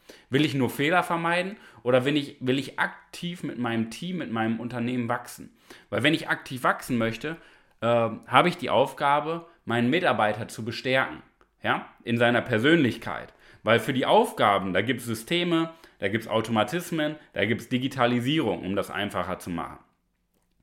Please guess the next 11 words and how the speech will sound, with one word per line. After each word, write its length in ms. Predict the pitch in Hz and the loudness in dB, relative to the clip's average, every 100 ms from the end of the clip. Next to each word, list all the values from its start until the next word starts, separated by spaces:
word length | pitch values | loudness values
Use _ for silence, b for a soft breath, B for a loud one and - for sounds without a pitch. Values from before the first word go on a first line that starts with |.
| _ | _
Das 200 | 104 113 | -2 -2
ist 80 | 120 | -2
nochmal 240 | 139 147 | -2 0
was 160 | 135 113 | 0 -2
anderes. 440 | 143 123 80 - b b | -2 -2 -4 -12 b b
Mein 300 | 92 123 196 | 0 2 2
Job 200 | 175 196 | 0 0
als 200 | 151 123 | 0 -2
Führungskraft 680 | - 196 190 170 165 151 - | -6 -6 -4 -6 -6 -6 -8
ist 160 | - | -14
es, 180 | 156 156 | -16 -18